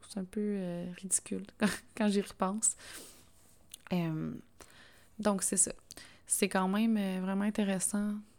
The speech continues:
pour moi, en tout cas, ces, euh, ces constats-là. J'avais fait des constats similaires l'an dernier, mais on dirait que j'étais moins allée en profondeur dans mes réflexions.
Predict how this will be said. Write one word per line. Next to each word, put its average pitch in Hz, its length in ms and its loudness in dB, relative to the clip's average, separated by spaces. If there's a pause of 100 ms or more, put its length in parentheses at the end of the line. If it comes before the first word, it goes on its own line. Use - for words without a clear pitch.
(460)
pour 208 140 0
moi, 196 200 4
en 202 60 2
tout - 100 -10
cas, 226 160 2
ces, 196 320 4
euh, 185 120 2
ces 202 180 -2
constats-là. 196 560 2
J'avais 208 240 4
fait 311 100 0
des 302 120 0
constats 208 340 2
similaires 226 500 4
l'an 202 200 4
dernier, 196 460 2
mais 226 180 4
on 202 100 4
dirait 208 300 2
que - 80 -4
j'étais 208 200 2
moins 202 460 4
allée 220 280 4
en 185 120 0
profondeur 196 800 2
dans 190 140 4
mes 185 140 2
réflexions. 196 640 0